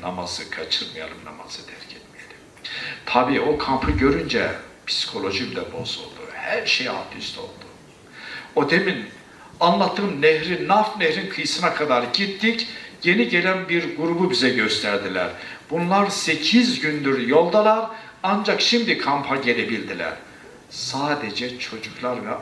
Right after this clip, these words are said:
anneleri gelebilmiş, erkeklerini kesmişler, yakmışlar. "Sekiz günde, günde, gündür yollardayız, dün akşam bu kampa ulaşabildik." dediler.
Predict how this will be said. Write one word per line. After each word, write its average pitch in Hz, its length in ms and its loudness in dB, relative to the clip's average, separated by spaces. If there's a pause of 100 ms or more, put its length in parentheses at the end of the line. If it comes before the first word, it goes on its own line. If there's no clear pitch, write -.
anneleri 104 580 -6
gelebilmiş, 92 720 -6
erkeklerini 107 640 -6
kesmişler, - 760 -4
yakmışlar. - 960 -6 (1300)
"Sekiz - 480 -2
günde, 143 340 4 (280)
günde, 156 300 -2
gündür 175 480 2
yollardayız, 139 760 2 (360)
dün 220 120 6
akşam 208 520 2
bu 156 100 -4
kampa 131 340 -4
ulaşabildik." 107 680 -2
dediler. 78 300 -10